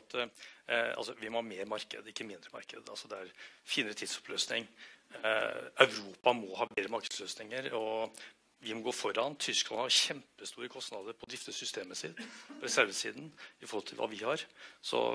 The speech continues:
og med elhub og forbrukerfleksibilitet, nye markedsløsninger må på plass. Det, det, det, det, det må vi markedsføre for hva det er verdt, og vi har et utrolig bra utgangspunkt der.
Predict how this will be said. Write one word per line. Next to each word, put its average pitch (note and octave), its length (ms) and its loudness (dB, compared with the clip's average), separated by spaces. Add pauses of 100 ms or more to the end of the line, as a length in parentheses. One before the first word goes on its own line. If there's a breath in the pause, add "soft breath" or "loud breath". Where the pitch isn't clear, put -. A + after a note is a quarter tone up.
(180)
og A2+ 240 2
med A2+ 560 2
elhub G#2 480 -2
og G#2+ 280 2 (360 loud breath)
forbrukerfleksibilitet, A2 1000 2 (200)
nye A2+ 240 -4
markedsløsninger A2+ 960 -4
må G2 220 -10
på - 100 -18
plass. - 400 2
Det, A2 120 0 (760 loud breath)
det, A#2+ 360 -2 (280)
det, B2 120 -8 (120)
det, A#2+ 120 -6 (100)
det A#2 100 0
må B2 80 2
vi A2+ 160 2 (800 loud breath)
markedsføre - 640 2
for A2+ 140 2
hva G#2 80 2
det - 20 4
er A#2+ 60 6
verdt, - 260 2
og A2 60 -4
vi B2+ 100 4
har G2 240 0
et A2 160 -6
utrolig G#2 240 -4
bra A2 140 0
utgangspunkt G2+ 420 -4
der. D3 160 8